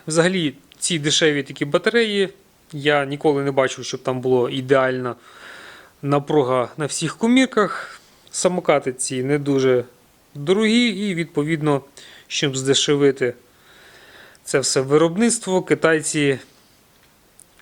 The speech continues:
сюди ставлять не дуже якісні акумулятори. Якби тут стояли якісь Samsung, наприклад, там,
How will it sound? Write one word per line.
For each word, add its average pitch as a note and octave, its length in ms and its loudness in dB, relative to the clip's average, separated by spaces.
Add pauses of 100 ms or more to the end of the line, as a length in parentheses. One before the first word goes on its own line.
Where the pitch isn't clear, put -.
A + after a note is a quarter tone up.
сюди C3+ 340 -2
ставлять C#3 540 0
не C#3 160 0
дуже C3 560 2
якісні B2+ 680 -2 (840)
акумулятори. A#2 840 -2 (480)
Якби C3+ 180 2
тут C3 140 -4
стояли C3+ 280 0
якісь C3 440 -6
Samsung, D#3+ 520 -2
наприклад, C#3+ 540 -6
там, A#2 220 -6